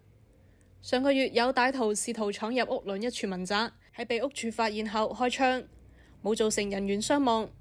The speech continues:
過程被監控錄像拍低。案件發生喺今年二月四號清晨四點，喺視頻嘅片段中可以睇到，幾名男子試圖闖入 Allendale 社區 Mina Avenue 嘅一間居民住宅，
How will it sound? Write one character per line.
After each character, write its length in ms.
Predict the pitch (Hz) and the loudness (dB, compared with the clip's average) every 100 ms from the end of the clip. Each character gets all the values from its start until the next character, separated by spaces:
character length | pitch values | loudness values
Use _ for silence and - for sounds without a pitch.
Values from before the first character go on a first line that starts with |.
| - - - - - | -20 -20 -20 -20 -6
過 140 | - 269 | 0 2
程 280 | 262 240 | 2 -2
被 200 | 226 262 | 2 2
監 220 | 269 320 277 | 2 0 0
控 120 | 226 | -2
錄 120 | 226 | -2
像 160 | 208 208 | -6 -4
拍 120 | 220 | -4
低。 360 | 254 262 254 - - - - _ - - - | 0 0 0 -6 -20 -20 -20 _ -20 -20 -12
案 180 | 220 226 | -4 -2
件 200 | 214 226 | 0 -2
發 120 | 226 | -2
生 180 | 220 240 | -2 -2
喺 160 | 214 202 | -2 -2
今 240 | 240 240 | -2 -2
年 160 | 208 185 | -2 -4
二 240 | 190 190 | -4 -4
月 180 | 214 214 | -2 -2
四 240 | - 233 | 0 0
號 200 | 226 220 | 2 0
清 240 | - 254 254 | -2 -4 -4
晨 180 | 196 185 | -4 -2
四 180 | 220 214 | -2 0
點， 280 | 214 233 - _ | 0 -2 -6 _
喺 120 | 220 | -6
視 180 | 247 247 | -4 -4
頻 200 | 233 202 | -4 -4
嘅 120 | 220 | -4
片 220 | 226 240 233 | -4 -4 -2
段 180 | 226 | -2
中 220 | 226 269 240 | 2 0 2
可 120 | 220 | -2
以 60 | |
睇 180 | 214 214 | 0 -2
到， 280 | 208 208 - - - - | 0 0 -2 -6 -18 -2
幾 120 | 277 | 0
名 120 | 262 | 0
男 200 | 202 196 | 0 -2
子 100 | 196 | -2
試 260 | 233 - 233 | -4 -2 -4
圖 140 | 208 | -4
闖 160 | 196 214 | -4 -4
入 180 | 233 208 | -4 -2
Allendale 520 | - 262 208 185 185 | -2 -2 -2 -4 -4
社 140 | 185 196 | -4 -4
區 360 | 226 269 269 - _ - | -2 2 2 0 _ -8
Mina 360 | 277 294 311 - | -2 0 0 -2
Avenue 440 | 311 247 202 190 | -2 -2 -2 -4
嘅 140 | 185 226 | -2 0
一 180 | 262 285 | 0 0
間 300 | 294 294 294 | 0 0 0
居 160 | - 285 | 0 0
民 220 | 220 180 | 0 -4
住 160 | 175 214 | -4 -2
宅， 300 | 214 247 | 0 -2